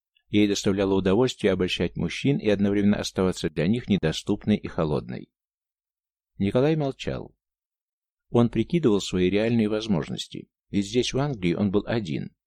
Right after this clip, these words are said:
а в таком щепетильном деле, как расследование убийства высокопоставленной персоны, да еще приближенной ко двору, надеяться на чью-либо помощь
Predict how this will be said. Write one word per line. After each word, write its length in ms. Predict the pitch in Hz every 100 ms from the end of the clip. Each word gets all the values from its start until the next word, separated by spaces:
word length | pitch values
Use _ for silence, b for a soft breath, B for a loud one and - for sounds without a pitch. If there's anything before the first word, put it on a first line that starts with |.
| _ -
а 120 | 92
в 40 |
таком 280 | 95 - 104
щепетильном 600 | - 90 - 87 82 73
деле, 280 | 80 135 113
как 200 | 87 92
расследование 540 | - - 92 92 98
убийства 540 | - 95 92 80 - -
высокопоставленной 960 | 85 - - - - 98 76 76 71
персоны, 640 | - 73 - 131 80 - - _ -
да 80 | 98
еще 260 | - 101
приближенной 640 | - 98 110 107 87 78 73
ко 100 | 98
двору, 460 | 113 98 67 - _ _ _ -
надеяться 520 | 92 92 92 80 -
на 120 | 78
чью-либо 360 | - 85 76 67
помощь 400 | - 101 127